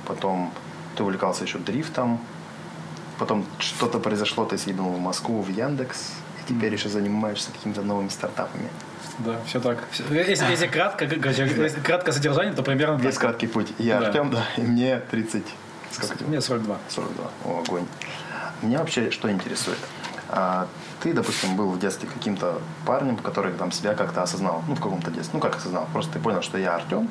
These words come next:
Speaker 1: Ну, понятно, там по психологии у детей это происходит в три года, но я себя, допустим, осознал в первый раз в шесть лет. Ну, я, у-, я понял, что я Денис, и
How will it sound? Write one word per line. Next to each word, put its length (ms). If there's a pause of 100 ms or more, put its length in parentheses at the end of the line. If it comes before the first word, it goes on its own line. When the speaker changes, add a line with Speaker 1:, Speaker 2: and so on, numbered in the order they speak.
Speaker 1:
Ну, 80
понятно, 240
там 160
по 140
психологии 460
у 120
детей 240
это 100
происходит 320
в 40
три 120
года, 240
но 100
я 140
себя, 200
допустим, 260
осознал 220
в 40
первый 200
раз 180 (160)
в 40
шесть 260
лет. 140 (340)
Ну, 80
я, 140
у-, 220
я 140
понял, 240
что 160
я 60
Денис, 340
и 260